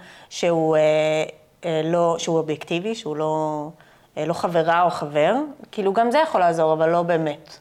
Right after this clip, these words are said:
עד הסוף. אה, שיש כלים, אה, להתבוננות וכלים להתפתחות.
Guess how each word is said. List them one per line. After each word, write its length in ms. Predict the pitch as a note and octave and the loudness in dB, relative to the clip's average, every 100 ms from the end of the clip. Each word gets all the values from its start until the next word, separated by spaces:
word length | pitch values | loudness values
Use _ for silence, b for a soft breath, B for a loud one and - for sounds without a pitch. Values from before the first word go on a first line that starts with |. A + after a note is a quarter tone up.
| - | -12
עד 160 | - D3 | -8 -8
הסוף. 460 | C#3+ F3 A#3+ - - B B B B | -6 0 0 -2 -14 B B B B
אה, 60 | - D#3 D3+ D3+ D3 D#3 | 0 2 4 2 0 -4
שיש 480 | - F#3+ A3+ - - | -2 0 0 -4 -4
כלים, 500 | G#3+ F#3+ C4+ D4+ C4+ - - | -2 0 2 0 -2 -8 -4
אה, 200 | E3+ D#3+ | 0 0
להתבוננות 1040 | E3+ F3 F3 F#3 E3+ E3+ E3+ E3 F#3 E4 E4 | -2 -6 -2 -2 -2 -2 -2 0 0 -2 -4
וכלים 720 | F3 F3 D#3+ F#3 F3+ A#3+ C4 F#3+ | -2 -2 -2 -2 0 0 -2 -4
להתפתחות. 760 | F3 D#3+ - - - F3 - | -4 -4 -8 -4 -2 -2 -6